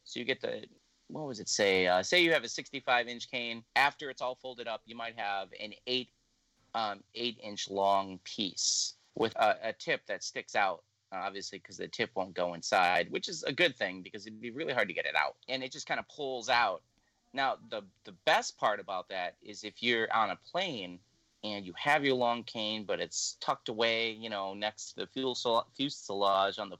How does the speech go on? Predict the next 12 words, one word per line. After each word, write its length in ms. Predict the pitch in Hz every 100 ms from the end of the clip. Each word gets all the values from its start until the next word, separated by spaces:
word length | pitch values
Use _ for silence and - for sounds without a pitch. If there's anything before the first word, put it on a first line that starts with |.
| _
floor, 460 | - 170 127 110 101 _ - - - -
and 140 | 123
then 400 | 120 120 110 107 - _ _ _ _ _ _
you 140 | 123
got 280 | 127 123 110 -
two 180 | - 170
people 380 | - 165 - 117
in 60 |
between 420 | 107 - 147 123 113
you 220 | 135 120
and 140 | 101
that 380 | 117 143 107 95